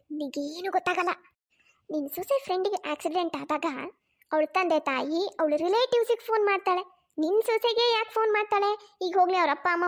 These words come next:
ಊರಲ್ಲಿಲ್ಲ ಅಂದ್ರೆ ಅವ್ಳ ರಿಲೇಟಿವ್ಸ್, ಫ್ರೆಂಡ್ಸ್ ಬೇರೆ ಯಾರು ಇರೋದಿಲ್ವಾ? ಅವ್ರಿಗೆ ಫೋನ್ ಮಾಡಕ್ ಬಿಟ್ಟು ನಿನ್ ಸೊಸೆಗೆ ಯಾಕ್ ಮಾಡ್ತಾಳೆ? ಅ-, ಅದು ಹ-, ಹಾಗಲ್ಲ ಸಾವಿತ್ರಿ,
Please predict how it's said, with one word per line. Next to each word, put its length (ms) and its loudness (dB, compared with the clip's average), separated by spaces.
ಊರಲ್ಲಿಲ್ಲ 420 4
ಅಂದ್ರೆ 200 -4
ಅವ್ಳ 200 6
ರಿಲೇಟಿವ್ಸ್, 600 6
ಫ್ರೆಂಡ್ಸ್ 380 4
ಬೇರೆ 160 4
ಯಾರು 260 6
ಇರೋದಿಲ್ವಾ? 380 2
ಅವ್ರಿಗೆ 260 4
ಫೋನ್ 180 4
ಮಾಡಕ್ 220 2
ಬಿಟ್ಟು 220 6
ನಿನ್ 140 4
ಸೊಸೆಗೆ 540 4
ಯಾಕ್ 140 0
ಮಾಡ್ತಾಳೆ? 500 2
ಅ-, 240 -2
ಅದು 300 2
ಹ-, 260 -8
ಹಾಗಲ್ಲ 440 4
ಸಾವಿತ್ರಿ, 760 -2